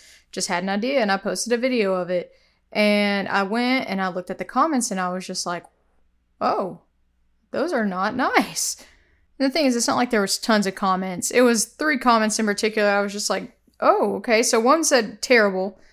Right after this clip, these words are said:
The other one says, "Sounds like she has a three thousand dollar plus unit and can't use it correctly." And then the last one says, "But this is really weird. I've never heard anything this bad before.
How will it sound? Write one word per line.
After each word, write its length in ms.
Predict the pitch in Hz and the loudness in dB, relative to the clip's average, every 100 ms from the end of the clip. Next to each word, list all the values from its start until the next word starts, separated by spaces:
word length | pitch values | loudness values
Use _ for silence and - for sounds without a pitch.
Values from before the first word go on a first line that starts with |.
| _ - | _ 6
The 100 | 262 | 8
other 140 | 302 | 8
one 180 | 277 254 | 6 4
says, 280 | 254 220 220 | 2 2 0
"Sounds 360 | - 277 330 | 2 2 4
like 120 | 294 269 | 2 0
she 180 | 269 | -2
has 240 | 277 254 247 | 0 0 0
a 100 | 208 | -2
three 300 | - 262 294 | 0 -2 0
thousand 400 | 262 254 247 233 | 2 2 2 2
dollar 220 | 226 214 | 4 2
plus 420 | 214 240 240 - | 0 -2 -2 -2
unit 420 | 226 262 208 185 - | 0 2 2 -2 -4
and 160 | 208 | -4
can't 260 | 208 285 - | 0 0 0
use 240 | 233 277 | -2 -2
it 120 | 196 | -4
correctly." 520 | - 185 175 - 185 - | -4 -2 -2 -2 -6 0
And 120 | 226 | 2
then 80 | 233 | 4
the 100 | 220 | 4
last 320 | 226 262 - | 4 2 0
one 200 | 233 226 | -2 -2
says, 500 | - 202 202 190 - _ _ _ _ _ _ - | 0 0 0 -2 -10 _ _ _ _ _ _ 0
"But 160 | 220 | 0
this 160 | 247 294 | 0 -2
is 160 | 294 208 | -2 0
really 260 | 220 214 | 0 0
weird. 460 | 175 214 185 151 - | 0 0 -2 -4 -10
I've 120 | - 208 | -4 0
never 320 | 226 262 254 | 2 4 4
heard 280 | 240 214 - - | 4 2 -2 0
anything 600 | 233 233 226 196 175 - - | 4 2 2 -4 -4 -10 -8
this 220 | 214 208 | -4 -4
bad 280 | - 196 196 | 0 2 2
before. 540 | 180 180 175 113 - | -2 -6 -6 -6 -8